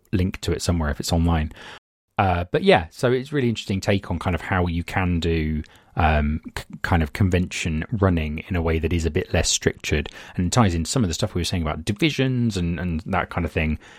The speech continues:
uh, in previous episodes with regards to Eastercons and Worldcon.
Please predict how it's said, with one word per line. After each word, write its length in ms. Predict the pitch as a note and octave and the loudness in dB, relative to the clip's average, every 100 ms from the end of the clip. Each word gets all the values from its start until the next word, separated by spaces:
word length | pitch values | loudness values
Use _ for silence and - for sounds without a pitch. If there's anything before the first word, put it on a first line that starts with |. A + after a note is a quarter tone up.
| - | -2
uh, 100 | E2+ | 0
in 140 | F2+ | 0
previous 320 | E2 G#2 E2 D#2 | 0 0 2 -2
episodes 320 | D#2 F#2 D2 | -4 -6 -4
with 160 | F2+ | -4
regards 340 | F2+ - E2 - | -4 -2 -2 -2
to 80 | - | -2
Eastercons 600 | C3+ - - F2+ D#2+ D#2 | -2 -2 -4 0 0 0
and 220 | G2+ E2 C#2 | -2 -4 -2
Worldcon. 440 | A#2 G#2+ - - | 0 0 -2 -8